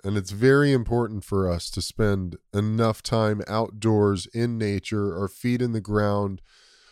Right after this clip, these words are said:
our skin in contact with the sun. It's vital.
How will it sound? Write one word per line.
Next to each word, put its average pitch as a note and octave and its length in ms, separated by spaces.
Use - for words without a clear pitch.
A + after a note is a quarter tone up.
our G#2+ 160
skin B2+ 460
in A2 180
contact G#2+ 640
with G#2+ 200
the G2 60
sun. G2+ 560
It's A#2 160
vital. A#2 640